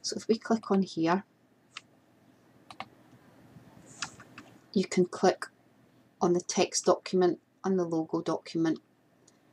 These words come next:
and they can be downloaded to your computer, ready for you to work on them.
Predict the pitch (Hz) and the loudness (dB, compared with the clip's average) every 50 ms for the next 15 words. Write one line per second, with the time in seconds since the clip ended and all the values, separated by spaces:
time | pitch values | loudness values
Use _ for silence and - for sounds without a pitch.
0 | _ _ _ - - - - - _ _ _ _ _ _ _ _ _ _ _ _ | _ _ _ -20 -18 -18 -18 -20 _ _ _ _ _ _ _ _ _ _ _ _
1 | - - - - - - - - - - - - - - - - - - - - | -20 -20 -20 -20 -20 -20 -20 -20 -20 -20 -20 -20 -20 -20 -20 -20 -20 -20 -20 -20
2 | - - - - - - - - - - _ _ _ - 175 170 160 160 - - | -20 -20 -20 -20 -20 -20 -20 -20 -20 -20 _ _ _ 2 2 4 2 2 -2 -4
3 | 165 160 - - 160 151 156 156 151 156 151 - 156 - - - 160 156 - - | -6 -6 -4 -2 0 0 2 2 0 0 -2 -4 -6 -6 -6 -4 -4 -4 -6 -6
4 | - - 165 - - - - - 151 147 156 - _ _ _ _ _ 175 151 147 | -10 -10 -8 -8 -8 -8 -4 -4 -4 -4 -4 -6 _ _ _ _ _ -4 -4 -4
5 | - - - - - 160 156 - - - 156 165 - - - - - 151 151 151 | -4 -6 -6 -6 -4 -4 -4 -6 -8 -8 -8 -8 -10 -10 -10 -6 -4 -4 -4 -4
6 | 151 - | -4 -6